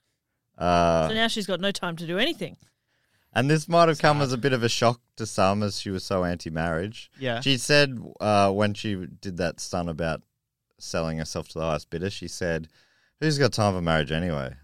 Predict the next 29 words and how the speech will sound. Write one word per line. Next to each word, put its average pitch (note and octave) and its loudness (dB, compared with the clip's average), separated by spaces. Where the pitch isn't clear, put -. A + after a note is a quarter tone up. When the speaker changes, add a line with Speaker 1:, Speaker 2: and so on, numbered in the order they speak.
Speaker 1:
Uh, A2+ 0
maybe A#2+ 4
if - -2
you A2 -6
could G#2+ 2
have F2 2
three G2+ -2
days E2+ 2
on, E2 -2
four D#2+ -6
days D2 -2
off, - -8
<laughs> - -6
I G#2+ 4
could, - -4
maybe A#2 6
I G#2 8
could G#2+ 0
do G#2 6
it D#2 -2
then." E2 2
Speaker 2:
Again, E4 -4
Speaker 3:
She C#4+ 0
Speaker 2:
what? G#4 6
Speaker 3:
actually A3+ 4
said E3 2
that? A#3 2
Speaker 1:
<laughs> - -
Yeah, D#3+ 6